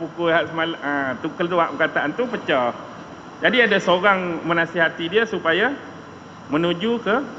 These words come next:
Madian. Ah, tu yang Nabi Musa pi ke Ma-, pi ke Madian. Ah, bertemu pula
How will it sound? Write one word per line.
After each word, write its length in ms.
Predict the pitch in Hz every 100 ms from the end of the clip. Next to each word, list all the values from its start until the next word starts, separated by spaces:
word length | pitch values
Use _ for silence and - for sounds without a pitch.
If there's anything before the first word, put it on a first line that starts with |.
| - - - - -
Madian. 480 | 147 139 143 120 101 - -
Ah, 160 | 127
tu 160 | - 202
yang 160 | 147 151
Nabi 160 | 151
Musa 400 | 151 151 214 214
pi 240 | 214 185 180
ke 160 | 175
Ma-, 240 | 185 269 - - - - - - - -
pi 160 | 220
ke 80 | 226
Madian. 480 | 240 240 254 226 139 104 - - - - - - - - - - - - - - - - - -
Ah, 160 | 135 143
bertemu 480 | 175 226 247 214
pula 320 | 170 180 240